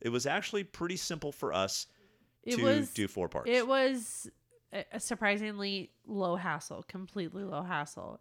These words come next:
Speaker 2: It was not even, and we were joking, like, when we were saying, like, "Oh, you gotta hustle, hustle, hustle." I would say, no, you just have to really just pick your top things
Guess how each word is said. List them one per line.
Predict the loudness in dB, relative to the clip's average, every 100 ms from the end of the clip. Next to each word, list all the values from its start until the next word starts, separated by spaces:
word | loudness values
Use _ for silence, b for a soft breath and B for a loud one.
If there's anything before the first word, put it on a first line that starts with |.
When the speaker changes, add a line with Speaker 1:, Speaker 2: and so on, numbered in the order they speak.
| -6
Speaker 2:
It | -2
was | 0 0
not | 2 2 0
even, | -2 -2 -2 -2 -4 B B B
and | 0
we | 2
were | 2 4
joking, | 2 0 -2 -2
like, | -4 -4
when | -4
we | -2
were | -2
saying, | -4 -6 -8
like, | -12 -2
"Oh, | 0
you | 2 2
gotta | 0 0
hustle, | 2 0 -2 -2
hustle, | 0 0 0 0
hustle." | 0 0 -2 B B B
I | 0 4
would | 4
say, | 2 2
no, | 4 6 4
you | 4 2
just | 0 0
have | 0 0 -2
to | -2 0 0 0 0 0 -2 -4 _
really | -10 -2 -2 -2 -4
just | -6 -8 -8
pick | -10 -8
your | -8
top | 2 2 2 -2
things | -2 -2 -6 -12